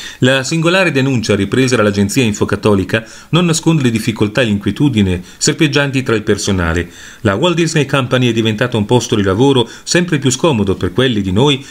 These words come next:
le cui opinioni politiche e religiose non siano esplicitamente progressiste, si legge. Guardiamo in silenzio mentre le nostre convinzioni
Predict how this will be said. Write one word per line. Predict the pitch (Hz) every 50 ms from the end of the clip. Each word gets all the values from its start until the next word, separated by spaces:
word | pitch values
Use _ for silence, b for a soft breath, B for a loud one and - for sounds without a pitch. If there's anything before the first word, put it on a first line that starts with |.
| B B
le | B 107
cui | 104 160
opinioni | 156 151 160 160 185 185 160 131
politiche | - 131 131 165 156 160 123 104 - 110
e |
religiose | 107 110 110 107 107 135 160 160 143 147 135 - -
non | 143 135 135
siano | 131 - 170 165 151 143 127 131 B B
esplicitamente | B 175 160 160 - 147 127 - 131 - 127 120 127 123 - 120
progressiste, | 107 - 110 101 104 101 - - 135 117 - - 98
si | 95 - 98
legge. | 98 92 90 87 - 92 87 B B B B B B B
Guardiamo | - 131 139 156 175 170 160 156
in | 139 127
silenzio | - 160 170 180 151 117 104 - - 101 95
mentre | 98 107 110 107 117 110
le | 107
nostre | 123 139 131 - 110 -
convinzioni | - 107 104 110 123 123 - 175 175 165 143 120 -